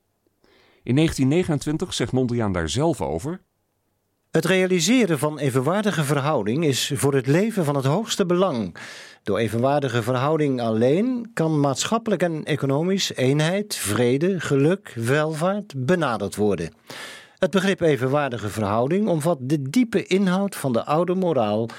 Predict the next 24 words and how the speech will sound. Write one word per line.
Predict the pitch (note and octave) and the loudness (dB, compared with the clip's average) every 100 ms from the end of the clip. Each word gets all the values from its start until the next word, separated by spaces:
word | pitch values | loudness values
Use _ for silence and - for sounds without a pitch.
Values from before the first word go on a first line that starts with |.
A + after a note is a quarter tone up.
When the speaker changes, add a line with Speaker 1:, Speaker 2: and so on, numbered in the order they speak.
| - - | -18 -10
Speaker 2:
liefde, | - A#2+ F3 E3 F3+ F#3 G3+ G3 | -2 2 2 2 2 2 0 -6
vriendschap, | G#2 B2 C3+ B2+ - D3 - - | -2 2 2 0 0 0 -2 -14
broederschap, | - G#2+ C#3+ B2+ A2 - G#2+ B2+ - | -8 -2 0 2 0 -2 -2 -4 -4
maar | D#3 C3 A#2+ | -4 -2 0
doet | A#2+ G#2+ | 0 2
deze | A2+ G2+ | 0 0
op | F#2 F2+ | -4 -8
zuivere | - G2 - B2 E3 G#3 A3 | -8 -4 -2 0 0 0 -2
wijze | F#3 F#3 D#3+ D#3 | 0 0 -2 -4
realiseren. | C3+ A#2+ A2+ G2+ E2 C#2+ C#2 - - - | -2 -2 0 -2 -4 -8 -12 -18 -16 0
Speaker 1:
In | E3 | 4
een | D#3+ C3+ - | 6 4 0
interview | E3+ F#3+ F#3+ G3+ | -2 -2 -2 -2
met | G#3 C3 - F2 - | 0 0 -2 -12 -10
W | - C3 A#2+ | -4 -2 -2
F | - | -2
A | F2+ | -4
Roel | E2 E2+ F2 C#3+ B2+ D#3+ - | -4 -2 0 0 0 -4 -4
in | G#2 | 0
negentien | G#2+ F2 F2 | 0 -2 -6
tweeëndertig | - C3 A2 D#2 G#2+ G#2+ C#3+ - - _ _ _ | -4 -2 0 0 0 0 -4 -8 -16 _ _ _
behelst | A#2 C3 F#3 A3 - | 0 2 2 0 -2
die | A2+ | -4
utopie | F#2 F2 D#2 G2+ A2+ | -6 -8 -8 -6 -6